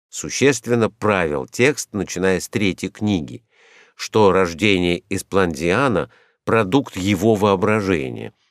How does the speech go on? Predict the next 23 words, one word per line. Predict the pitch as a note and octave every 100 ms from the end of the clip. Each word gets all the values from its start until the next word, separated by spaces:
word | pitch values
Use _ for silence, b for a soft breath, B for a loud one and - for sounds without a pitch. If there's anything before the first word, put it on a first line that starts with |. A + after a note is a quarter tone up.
| _ _
и | A#2+ D#3
привнесение | A2 G2+ F#2+ F#2 D#2+ A2+ G2 E2+
в | D#2+
текст | - A#2+ A#2 - b b b
религиозных | F2 G#2+ G#2+ F2+ G2+ G2+ F#2+ F#2 -
обоснований | G2+ F#2+ F#2+ - E2+ E2 G2 A#2 C#3
тоже | - A2+ F2+ D#2+
его | F#2 A2 D#2+ D2 C#2+
рук | E2 C#2
дело. | C2+ D2 B1 G#1 _ _ _ _ _ _ _ _ _ _ _ _ -
Четвёртая | A#2 C3+ F#3+ G3+ E3+ B2+
книга, | A#2 A2+ G#2 F2 F2+
менее | D3 F#3+ F3 A#2+ F#2+
оригинальная, | D#2+ D#2 F2+ F#2 C#3+ E3+ E3 D#3 D3+
посвящена | - A2 - G2 - G2+ C#3 D#3+
сражениям | C#3 A#2 G2+ A2 A#2+ G2 F2 D#2 -
Амадиса | D#2 D#2 D#2+ C3+ F3+ - E3
и | - G2+
его | F#2+ F2+ G#2
вассалов | E2+ E2 - - D#3 D#3+ D#3 G#2
на | G2
острове | F2 A#2+ - B2+ A#2+ A#2+
Твердь. | - E2 D#2+ A#1+ - -